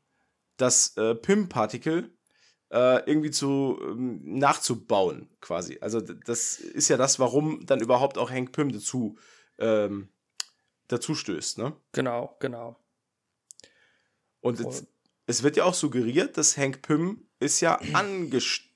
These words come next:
Speaker 1: oder Angehöriger von shield. Ich will jetzt nicht sagen Angestellter, aber er ist ja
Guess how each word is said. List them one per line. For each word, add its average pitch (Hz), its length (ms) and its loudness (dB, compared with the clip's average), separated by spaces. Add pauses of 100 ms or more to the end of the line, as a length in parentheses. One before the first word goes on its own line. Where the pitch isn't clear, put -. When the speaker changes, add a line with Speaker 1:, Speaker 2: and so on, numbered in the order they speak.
(120)
Speaker 1:
oder 123 360 2
Angehöriger 135 880 4
von 101 220 -6
shield. 95 300 -6
Ich 107 100 -10
will 117 80 0
jetzt 117 140 -2
nicht 110 120 -6
sagen 104 200 0
Angestellter, - 560 -2
aber 123 220 4
er 85 80 0
ist 127 160 0
ja 160 220 4